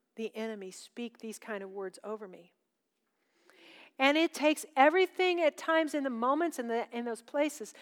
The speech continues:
to overcome the, the doubts and the lies that he has spoken. And finally, Jesus answers him, and he says,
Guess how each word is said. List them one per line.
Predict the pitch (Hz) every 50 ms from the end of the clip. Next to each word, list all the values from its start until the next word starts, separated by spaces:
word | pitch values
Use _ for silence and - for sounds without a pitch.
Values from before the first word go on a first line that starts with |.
| - - _ -
to | 285 294 - -
overcome | 269 294 330 320 302 330 320 - - - - 349 349 302 214 175 170 - _ _ _ _ _ _ _ _ _ _ _ _ _ _ _ _ _
the, | - 208 240 240 247 233 202 - -
the | 233 214
doubts | - - 254 247 247 277 262 208 160 - - - - - - - - _ -
and | 233 233 233
the | 220 208
lies | 214 202 214 220 240 302 330 262 202 185 -
that | - 226 190
he | 196 247 226
has | 208 -
spoken. | - - 277 269 277 269 - 175 180 _ _ _ _ _ _ _ _ _ _ _ _ _ _ _ _ _ _ - _
And | - 226 214
finally, | - - 269 277 311 330 339 339 339
Jesus | 277 - 294 311 302 294 - 320 - - -
answers | 285 277 302 311 - 339 320 -
him, | 311 330 330 339 - - - - - -
and | 247 254
he | 254
says, | 240 - - 269 277 285 277